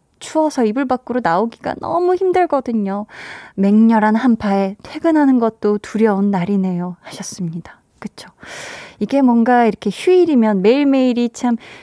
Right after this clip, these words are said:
휴일이면 좋겠으나 우리의 휴일은 참 조금 조금씩 있죠. 감질맛 나게. 음. 비록 오늘이 한 주의 시작 월요일이지만 여러분, 저와 함께 따스운 월요일을 한번 같이 시작하셨으면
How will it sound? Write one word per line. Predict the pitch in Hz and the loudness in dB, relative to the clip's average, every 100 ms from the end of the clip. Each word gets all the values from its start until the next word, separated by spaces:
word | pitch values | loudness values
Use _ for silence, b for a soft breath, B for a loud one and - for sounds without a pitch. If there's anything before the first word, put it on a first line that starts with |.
| B | B
휴일이면 | - 330 349 330 294 254 269 277 277 | -4 2 4 4 4 4 4 4 2
좋겠으나 | 254 220 214 - 196 175 165 170 180 | 0 -4 -6 -6 -6 -4 -2 -2 -2
우리의 | 175 185 190 | -2 -2 -2
휴일은 | - 226 185 190 226 | -2 -2 -2 -2 -4
참 | - 302 311 B B B | -6 -8 -8 B B B
조금 | - 453 | -10 -6
조금씩 | 440 - 311 - 208 | -4 -4 -4 -6 -8
있죠. | - 190 | -8 -10
감질맛 | - 208 220 208 190 | -4 0 2 2 0
나게. | 170 160 170 175 202 190 190 | -2 -4 -6 -4 -4 -4 -6
음. | 202 190 180 - B B B B | -4 -4 -6 -12 B B B B
비록 | - 240 294 254 | -4 0 2 4
오늘이 | 254 262 226 | 4 4 4
한 | 226 302 | 2 2
주의 | 302 285 | 2 2
시작 | 262 247 247 196 | 0 0 0 4
월요일이지만 | 240 285 277 214 - 196 214 196 | 4 4 4 2 -2 -2 -2 -2
여러분, | - 190 190 185 180 240 330 B B | -2 0 0 -2 -2 -2 -4 B B
저와 | - - 196 202 | -10 -2 0 0
함께 | 180 160 190 180 | -2 -6 -6 -6
따스운 | - 311 - 320 285 | -4 -4 -2 0 2
월요일을 | 202 196 190 175 | 2 2 0 -2
한번 | 180 190 170 | -4 -4 -4
같이 | - 175 - 170 | -8 -12 -10 -10
시작하셨으면 | - 285 269 - 277 262 - 185 170 196 | -8 -6 -6 -8 -10 -10 -8 -6 -4 -2